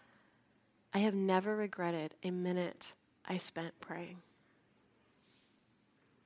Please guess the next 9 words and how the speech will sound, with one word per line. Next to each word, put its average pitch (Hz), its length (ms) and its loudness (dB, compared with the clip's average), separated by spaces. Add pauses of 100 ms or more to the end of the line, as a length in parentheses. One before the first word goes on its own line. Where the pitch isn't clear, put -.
(480)
No 208 80 -2
matter 220 200 6
how 240 180 4
busy 202 300 2
my 196 160 0
day 185 240 0
was 190 440 0
or 170 60 -6
how 190 320 0